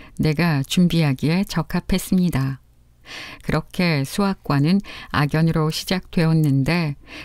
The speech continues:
지금 돌아보면 수학 덕분에라고 말할 수도 있겠습니다. 내가 처음 근무하게 된 여자 수용동의 수용자는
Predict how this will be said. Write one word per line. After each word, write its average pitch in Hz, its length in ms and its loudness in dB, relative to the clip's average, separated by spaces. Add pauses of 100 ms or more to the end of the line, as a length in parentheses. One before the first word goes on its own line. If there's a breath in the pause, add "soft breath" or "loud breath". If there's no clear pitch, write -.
지금 208 360 2
돌아보면 151 840 2 (100)
수학 - 440 -4
덕분에라고 151 1200 -2 (280 loud breath)
말할 143 380 0
수도 - 260 -2
있겠습니다. 170 920 -2 (1200)
내가 151 260 0
처음 240 380 2
근무하게 180 580 2
된 165 380 2
여자 143 340 0
수용동의 165 720 2
수용자는 175 760 2